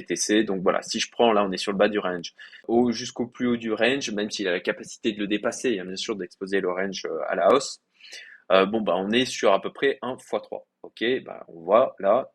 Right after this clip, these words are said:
OK, target sur le Bitcoin, fois trois. Versus maintenant U S D, j'ai mis un fois huit. Donc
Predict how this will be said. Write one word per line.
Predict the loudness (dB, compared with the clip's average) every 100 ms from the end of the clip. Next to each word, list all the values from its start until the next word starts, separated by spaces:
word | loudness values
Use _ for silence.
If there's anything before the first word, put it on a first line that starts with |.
| -18
OK, | -10 -6 -4
target | -2 -2 -2
sur | -2 -6
le |
Bitcoin, | -6 -2 -2 -2 -10 _
fois | -10 -10
trois. | -10 -20 _ _ _ _ _ _ -20 _
Versus | 4 4 4 -2 -4 -4
maintenant | -4 -6 -4 -6 -6
U | -6 -6
S | -4
D, | 2 2
j'ai | 4 0
mis | -2 -4
un | -4 -4
fois | -2 -4
huit. | -4 -12 -20 -20
Donc | -20